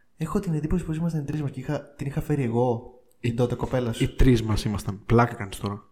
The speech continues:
Speaker 1: Νομίζω πως ήμασταν οι τρεις μας.
Speaker 2: Μαλά-, έχεις δίκιο, φίλε, όντως, ναι. Α, ναι, όντως.
Speaker 1: Το έχεις αποβάλει εντελώς από την ύμνηση ή απλώς το έχεις ξεχάσει;
Speaker 2: Το έχω ξεχάσει γιατί, ρε φίλε, έχω συνδέσει στο μυαλό μου.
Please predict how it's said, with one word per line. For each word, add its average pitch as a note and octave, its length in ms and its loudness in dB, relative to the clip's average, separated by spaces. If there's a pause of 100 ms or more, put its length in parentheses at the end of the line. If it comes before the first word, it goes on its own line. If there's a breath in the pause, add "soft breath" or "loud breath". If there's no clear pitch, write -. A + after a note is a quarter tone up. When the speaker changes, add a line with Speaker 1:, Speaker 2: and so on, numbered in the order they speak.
Speaker 1:
Νομίζω C#3+ 300 -6
πως D3 160 -6
ήμασταν E3+ 280 -4
οι C3+ 40 -4
τρεις C3 280 -8
μας. G#2+ 120 -10
Speaker 2:
Μαλά-, A#2 260 -4 (220)
έχεις C3 300 -8
δίκιο, D3 260 -4
φίλε, A#2 240 -6
όντως, A#2 260 -4
ναι. B2 220 -8 (260)
Α, C#3 280 -10
ναι, C#3+ 180 -10
όντως. B2 280 -8
Speaker 1:
Το C3+ 80 4
έχεις C#3 240 2 (120)
αποβάλει B2+ 420 0
εντελώς A#2+ 300 0
από B2 80 -4
την A#2 120 2
ύμνηση A#2+ 280 -2
ή - 40 2
απλώς G3+ 140 -2
το D3+ 80 -2
έχεις A#2 120 -2
ξεχάσει; - 460 -10 (120)
Speaker 2:
Το D#3 100 -2
έχω D#3+ 80 -2
ξεχάσει F#3 320 -4
γιατί, D3+ 180 -2 (120)
ρε C3+ 80 2
φίλε, D3+ 200 6
έχω D3+ 100 2
συνδέσει C#3 300 4
στο D#3 100 2
μυαλό B2 300 6
μου. C#3+ 340 2